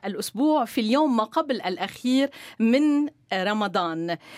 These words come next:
وصال الأسعد في مونريال التي تنتظر زوارا من خارج كندا يأتون خصيصا للاحتفال مع عائلتها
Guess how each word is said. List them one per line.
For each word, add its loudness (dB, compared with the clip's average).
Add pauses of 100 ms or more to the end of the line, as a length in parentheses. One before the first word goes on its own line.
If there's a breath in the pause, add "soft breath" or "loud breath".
(160 loud breath)
وصال 2
الأسعد -2
في -2
مونريال 0
التي -2
تنتظر 0
زوارا 2
من -4
خارج 0
كندا 2
يأتون 0
خصيصا -2
للاحتفال -2
مع 2
عائلتها -4